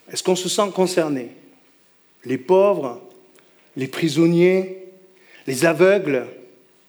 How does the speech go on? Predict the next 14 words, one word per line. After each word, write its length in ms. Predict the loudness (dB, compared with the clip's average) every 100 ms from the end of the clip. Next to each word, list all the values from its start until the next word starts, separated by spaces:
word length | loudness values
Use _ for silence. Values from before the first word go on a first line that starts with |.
| _ _ _ _ _ _ _ _ _ _ 0
les 100 | 0
gens 300 | 2 2 0
qui 120 | -2
sont 240 | 0 0 4
opprimés. 720 | 2 2 0 2 2 0 -6 -20 -20 _ _ _ _ _ _ _ _ _ _ _ _ _ _ -2 0
Et 100 | 2
puis, 560 | 0 0 -2 -10 -20 _ _ _ _ _ _ _ _ _ _ _ _ _ 0
la 160 | 0
place 380 | 0 0 0 -2
qu'il 180 | -8 -8
prend 300 | -8 -8 -8 -12 -20 _ _ _ _ _ _ -6
dans 140 | -4
ce 140 | -4 -4
texte. 560 | 2 2 0 -16 -20